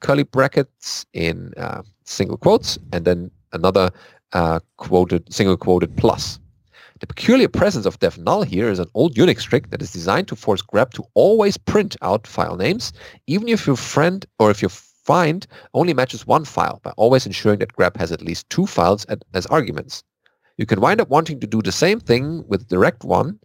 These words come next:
or a direct use of grep if you're not certain how many files your wildcard may match. For example,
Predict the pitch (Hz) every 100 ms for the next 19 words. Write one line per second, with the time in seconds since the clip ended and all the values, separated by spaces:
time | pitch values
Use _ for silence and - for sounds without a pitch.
0 | _ - _ - 90 - 92 - 110 127
1 | - 110 147 - - - 104 151 - 120
2 | 123 110 95 87 92 90 82 87 92 -
3 | 85 - 95 90 92 104 180 120 - -
4 | - 151 101 73 - 180